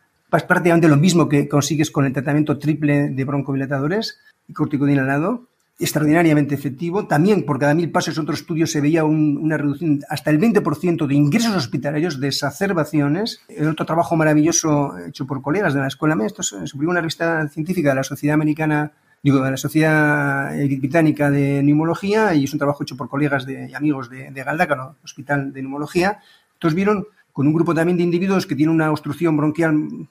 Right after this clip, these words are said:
moderadamente severa, un cincuenta por ciento, cincuenta y dos por ciento de capacidad, lo que deben tener, que pasearan la semana, ellos hablaban de dos, tres horas, conseguían reducir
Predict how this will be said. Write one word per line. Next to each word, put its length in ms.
moderadamente 480
severa, 300
un 100
cincuenta 420
por 140
ciento, 280
cincuenta 440
y 20
dos 180
por 180
ciento 260
de 80
capacidad, 460
lo 80
que 80
deben 240
tener, 380
que 100
pasearan 320
la 60
semana, 640
ellos 160
hablaban 220
de 80
dos, 180
tres 200
horas, 300
conseguían 580
reducir 640